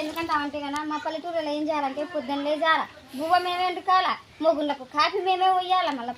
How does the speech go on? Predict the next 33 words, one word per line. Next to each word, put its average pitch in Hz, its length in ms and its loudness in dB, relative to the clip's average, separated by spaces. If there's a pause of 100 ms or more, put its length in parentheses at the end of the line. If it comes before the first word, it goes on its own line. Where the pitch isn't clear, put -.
పనికి 302 240 -4
పోయి 370 180 4
రావాలా, 359 320 2
పనికి 392 180 0
పోయి 381 100 2
వచ్చిన 381 160 -4
నుంచి 392 160 -2
ఇదో 269 120 0 (320)
ఇట్ట 349 220 2
వానవన్నీ 311 540 2
గాలి 311 200 6
పెట్టిన 294 340 -4
బట్టలు 320 300 -4
మేమే 320 260 -4
ఉతుక్కాల. 311 400 -2 (460)
మీకంటే 330 420 0
టౌన్లలో 302 500 2 (200)
మా 285 160 0
అన్నగారు 294 420 2 (800)
వాషింగ్ 339 320 2
మిషన్లు 311 320 -2
తెచ్చేయచ్చగానా, 294 560 -4 (340)
అట్లా 330 240 0 (180)
తెచ్చేయచ్చగానా, 311 540 -2 (120)
ఇట్లా 294 260 4 (220)
బట్టలు 277 280 2 (500)
ఉతుకుతాయి, 330 480 4
ఆరేస్తాయి. 240 420 -2 (100)
అట్లా 254 180 -4 (140)
మిషన్లు 320 320 -2
వచ్చినాయి 311 340 0
కదా, 240 180 0 (540)
టీవీలలో 392 360 4